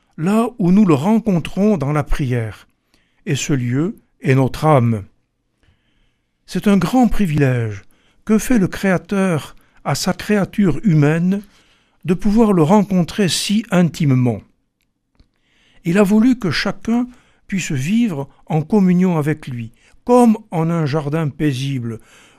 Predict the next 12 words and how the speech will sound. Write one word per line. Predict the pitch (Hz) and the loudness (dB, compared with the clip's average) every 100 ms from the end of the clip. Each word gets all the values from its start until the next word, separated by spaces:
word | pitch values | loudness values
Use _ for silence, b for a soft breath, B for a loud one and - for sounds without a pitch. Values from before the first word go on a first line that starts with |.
| - | -8
où | 160 | -2
l'on | 180 180 | 2 2
aime | 190 160 | 2 0
se | 160 | -2
retrouver | 147 175 - 170 135 135 113 - _ _ _ - | -2 -4 -4 -4 -2 -4 -6 -14 _ _ _ -4
après | 151 - 185 | 0 2 4
les | 151 135 123 | 4 2 2
inévitables | 175 156 135 131 143 147 147 139 | 2 2 2 -2 0 2 0 -2
turbulences | - 190 143 139 131 127 131 - b b | 0 0 2 2 2 0 -4 -10 b b
de | 123 | -2
la | 131 127 | 0 0
vie | 117 | -2